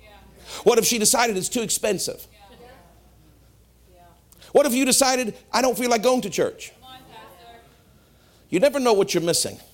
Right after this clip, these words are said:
Protection against evil forces. Remember those, tho-, tho-, those businessmen that wanted to take advantage of Dad Hagin? And that angel stood, Jesus came and spoke to him, and then he said,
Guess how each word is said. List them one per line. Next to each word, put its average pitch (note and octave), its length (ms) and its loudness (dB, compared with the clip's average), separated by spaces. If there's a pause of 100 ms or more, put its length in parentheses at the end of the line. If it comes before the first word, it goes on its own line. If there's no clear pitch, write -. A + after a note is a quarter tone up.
(2500)
Protection F3 400 0
against E3+ 280 0
evil D#3+ 220 0
forces. - 580 -2 (140)
Remember E3+ 240 0
those, F3 380 0
tho-, E3 260 0
tho-, D#3+ 220 0
those D3+ 240 -2
businessmen E3 480 0
that C3+ 100 -2
wanted D3+ 240 0
to C#3 60 -6
take D3+ 240 0
advantage C#3+ 340 0
of C3 60 -4
Dad C#3+ 180 2
Hagin? - 300 -10 (840)
And B2 100 -2
that B2+ 100 4
angel C3+ 300 0
stood, C3 240 -4
Jesus D3 320 -2
came C3+ 220 0
and A#2+ 60 -2
spoke C#3+ 220 0
to C#3 60 0
him, A#2+ 80 -2
and A#2+ 80 -2
then B2 80 0
he B2 80 -4
said, A#2+ 240 -4